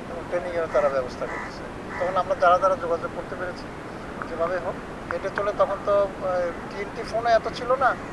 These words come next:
আর mobile ফোনের তো প্রশ্নই আসে না, তখন আমরা মানে ব্যক্তিগতভাবে যোগাযোগ করে যেটা করতে পারি সেভাবে তখন আমরা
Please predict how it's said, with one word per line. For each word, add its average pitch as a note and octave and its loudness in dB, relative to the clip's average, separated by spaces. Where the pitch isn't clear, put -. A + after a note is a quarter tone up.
আর F3+ 4
mobile F#3 8
ফোনের F3+ -6
তো - -8
প্রশ্নই E3 -6
আসে - -6
না, - -8
তখন F#3 0
আমরা F#3+ 4
মানে E3 -2
ব্যক্তিগতভাবে A3 2
যোগাযোগ G3+ 2
করে A3 0
যেটা G#3+ 0
করতে G3 -6
পারি A#3+ 0
সেভাবে D4 10
তখন G#3 4
আমরা E3+ 2